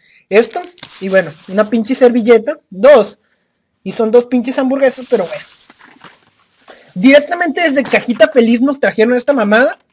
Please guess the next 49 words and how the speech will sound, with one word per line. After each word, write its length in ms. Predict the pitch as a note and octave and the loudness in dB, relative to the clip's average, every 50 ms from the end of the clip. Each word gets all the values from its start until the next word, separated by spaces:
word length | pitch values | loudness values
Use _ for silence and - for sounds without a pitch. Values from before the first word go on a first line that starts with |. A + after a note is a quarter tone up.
| - - - - _ _ | -20 -20 -20 -20 _ _
Y 100 | - F3+ | -10 -4
bueno, 240 | F#3 G#3 G#3+ G3+ F3+ | -2 0 0 0 0
vamos 300 | F3 G#3+ A#3+ C#4+ D4+ D4 | 2 2 2 2 2 0
a 40 | A#3+ | 2
ver 240 | A3+ A3+ A#3 A3+ A3+ - | 2 2 2 0 0 0
qué, 180 | B3 A3+ A3 | 0 0 0
qué, 140 | - A#3 A3+ - - - - | 0 -4 -4 -4 -8 -10 -4
qué 280 | A#3 A#3 G#3 G3+ F#3+ F3 | -2 0 0 0 0 -2
es. 200 | - - - _ _ _ _ _ _ _ _ _ _ _ _ _ _ _ _ _ | -6 -10 -16 _ _ _ _ _ _ _ _ _ _ _ _ _ _ _ _ _
Oh, 400 | - G#3+ C#4 E4 - E4+ D#4+ C#4 | 2 4 6 8 8 10 8 8
es 180 | A#3 A3+ A3+ - | 6 4 2 0
una 160 | C#4+ D4+ D#4+ | 0 0 0
pinche 360 | - - D4+ D#4+ C#4+ - F4+ | 0 0 -2 -2 -2 -4 -4
hamburguesa 580 | F4 D#4+ C#4 A#3+ G#3+ G3 G#3 A3+ B3 B3 - - A4 - _ _ _ _ _ _ _ - | -4 -2 0 0 0 2 2 2 2 2 0 -6 -10 -10 _ _ _ _ _ _ _ -8
que 80 | G#3 | -6
me 160 | G#3 G#3+ A3 | -4 -2 -2
la 60 | A3 G#3 | -2 -2
enviaron 380 | G3 G3 G#3 A3 B3+ C#4+ C#4+ | -2 -2 -2 0 0 -2 -2
directamente 640 | A#3+ B3 G#3+ G#3 G#3+ - C4+ C4+ B3+ B3+ B3 B3 C#4+ | -2 -2 -2 -4 -2 -2 -2 -2 -2 -4 -2 2 2
desde 240 | C4+ B3+ G#3+ G#3+ G3+ | 2 2 2 -2 -6
dos 220 | G3+ A3+ A3+ - | -6 -6 -8 -6
cuadras 320 | - A#3+ A#3 A#3+ B3 C4 B3 | -2 -2 0 0 0 0 -2
de 120 | A3+ G3+ | -2 -4
aquí, 280 | F#3 - A3 A3+ A#3+ A#3+ | -4 -4 -4 -8 -8 -8
cerca 360 | - - A3 G#3+ G#3+ G#3+ A#3 | -8 -6 -6 -6 -4 -2 -2
de 40 | G#3+ | -2
la 100 | G3 - | -2 0
casa. 300 | G#3+ A#3 A#3 - - _ _ _ _ _ _ _ _ _ _ _ - - - - _ _ | -2 -4 -4 -6 -14 _ _ _ _ _ _ _ _ _ _ _ -20 -20 -20 -20 _ _
Entonces, 640 | - F#3 F3+ - A3 A3 A3 - C#4+ C4 A3+ G3+ F3 F3+ | -14 -12 -8 -6 -6 -4 0 4 6 6 6 4 0 0
bueno, 260 | G#3+ B3 A3+ G#3+ - | 0 0 2 0 -2
pues 140 | G3 F#3+ - | -6 -6 -6
se 80 | G#3+ | -4
ve 80 | G3+ A3+ | -2 -2
atractiva, 600 | A#3+ B3 D#4 - - - _ - A#3 C4 C#4 C4+ | 0 0 0 -2 -2 -4 _ -4 0 2 2 2
vean 220 | A#3+ A3 A3+ A#3 A3+ | 0 -2 -2 -4 -4
el 120 | F#3+ D#3 | -8 -8
pan 260 | - F#3 F#3+ G#3 G#3+ | -6 -6 -4 -4 -4
muy 180 | A3 G#3 G3+ F#3 | -4 -4 -6 -4
grande. 540 | E3+ E3+ F3+ G3 G#3+ A#3 A#3+ B3 C#4+ D4 C#4+ _ _ _ _ _ _ _ _ | -4 -4 -4 -4 -4 -6 -6 -6 -6 -6 -8 _ _ _ _ _ _ _ _
Las 200 | - F#3 F#3 F#3 | -6 -6 -6 -4
papas, 400 | - - G3+ G3+ - B3+ B3+ - | -2 -4 -4 -2 -2 -6 -8 -8
pues, 160 | G3 F3+ - | -14 -16 -14
¿qué? 140 | - G#3+ A3 | -12 -10 -8
¿Esta 360 | A#3 A#3 A3+ - C#4 B3+ - - | -6 -6 -6 -6 -8 -8 -8 -6
la 160 | G#3+ G#3 G#3+ | -4 -4 -2
mordieron 640 | G#3 F#3 E3+ D#3+ D#3+ F3 F3+ F#3 G#3 A#3+ C#4+ C#4+ A#3 | -2 -2 -4 -4 -6 -10 -10 -8 -6 -6 -6 -6 -8
o 120 | F3+ - | -8 -10
qué 120 | - G3+ | -14 -18
chingado? 540 | G3+ - - A#3+ G#3 F#3+ F#3 G3+ A#3 C4 D4 | -18 -14 -14 -12 -10 -8 -8 -6 -6 -6 -8